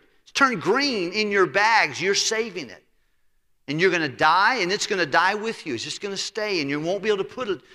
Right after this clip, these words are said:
you won't be able to help anybody. And one day when you stand before God,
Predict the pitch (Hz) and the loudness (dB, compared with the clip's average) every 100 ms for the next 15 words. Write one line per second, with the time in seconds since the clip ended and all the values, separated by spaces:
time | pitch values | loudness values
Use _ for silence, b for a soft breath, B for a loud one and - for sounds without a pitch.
0 | B - 185 202 196 180 175 240 151 107 | B -2 0 2 0 0 -4 -6 -12 -16
1 | 80 69 _ _ _ _ _ _ _ _ | -18 -20 _ _ _ _ _ _ _ _
2 | _ _ _ _ _ _ _ _ _ 127 | _ _ _ _ _ _ _ _ _ -6
3 | 139 262 277 254 262 214 180 247 240 196 | 2 2 4 2 0 -2 0 0 -2 0
4 | 208 175 208 240 160 170 | -2 2 4 6 6 2